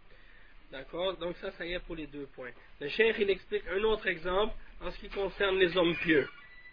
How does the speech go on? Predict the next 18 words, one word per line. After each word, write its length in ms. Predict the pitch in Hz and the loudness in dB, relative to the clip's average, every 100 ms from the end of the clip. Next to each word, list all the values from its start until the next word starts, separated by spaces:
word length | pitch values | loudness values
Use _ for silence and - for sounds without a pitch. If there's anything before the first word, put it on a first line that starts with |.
| - 1017 1047 1047 - - - - - - - - - | -18 -14 -6 -4 -4 -10 -12 -14 -16 -16 -18 -12 -6
La 140 | 165 | -6
preuve 340 | - 202 214 | 0 2 2
qu'il 140 | - 190 | 2 4
y 80 | 180 | 4
a 40 | |
des 180 | 180 175 | 2 0
gens 160 | 196 | 0
qui 120 | 202 185 | 0 -2
adorent 300 | 165 190 180 | -2 -4 -2
des 200 | 175 170 | -2 -2
hommes 160 | 175 165 | -4 -4
pieux. 260 | 147 127 - - - - - | -6 -8 -10 -18 -20 -18 -8
Cheikh, 160 | 185 180 | -6 -4
il 100 | 175 | -4
dit, 160 | 175 170 | -4 -4
أولئك 560 | 170 196 214 196 185 | 0 2 2 0 0
الذين 460 | 196 196 190 214 214 | 2 2 2 2 4
يدعون 800 | 196 185 170 170 208 226 226 | 6 6 4 6 8 8 6